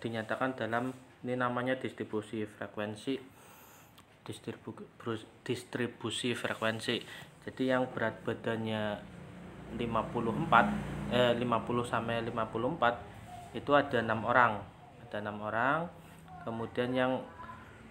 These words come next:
berat badannya lima lima sampai lima sembilan, dua belas orang. Yang berat badannya enam puluh sampai enam empat, dua puluh orang, dan seterusnya. Oke.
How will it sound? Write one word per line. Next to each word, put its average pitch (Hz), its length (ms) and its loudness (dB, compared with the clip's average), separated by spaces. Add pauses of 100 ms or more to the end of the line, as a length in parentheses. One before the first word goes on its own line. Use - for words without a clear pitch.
(140)
berat 117 240 4
badannya 117 480 2
lima 117 260 2
lima 127 380 2
sampai 117 320 -2
lima 120 180 0
sembilan, 117 460 2
dua 110 160 4
belas 107 160 0 (100)
orang. 127 320 8 (920)
Yang 117 260 2
berat 117 200 2 (100)
badannya 113 500 0
enam 113 220 2
puluh 120 180 2
sampai 113 380 0
enam 110 240 0
empat, 131 240 4
dua 110 100 4
puluh 110 300 0
orang, 127 240 4
dan 135 260 2 (160)
seterusnya. 127 540 4 (960)
Oke. 107 320 0